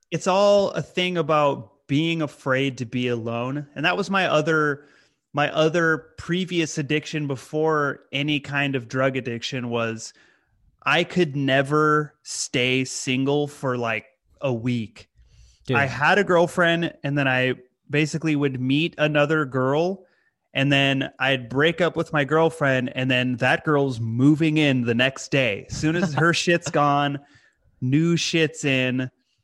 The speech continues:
Speaker 1: And then every two years, I just recycled.
Speaker 2: Ah.
Speaker 1: And I, and then after two years, that was, like, the,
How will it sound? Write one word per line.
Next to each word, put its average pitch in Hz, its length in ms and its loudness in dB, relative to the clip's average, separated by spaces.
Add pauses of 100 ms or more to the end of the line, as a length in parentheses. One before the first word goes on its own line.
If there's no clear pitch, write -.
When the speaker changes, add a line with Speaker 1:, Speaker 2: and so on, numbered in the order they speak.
(440)
Speaker 1:
And 139 180 0
then 135 360 2
every 143 360 2
two 165 300 -2
years, 160 440 0
I 135 100 2
just 131 240 -2
recycled. 143 720 0 (280)
Speaker 2:
Ah. 127 420 -2
Speaker 1:
And 156 100 0
I, 143 120 0 (100)
and 160 200 0
then 165 220 0 (220)
after 202 320 0
two 220 200 -2
years, 220 440 -2
that 196 160 2
was, 233 160 -2
like, 202 200 -2
the, 135 300 0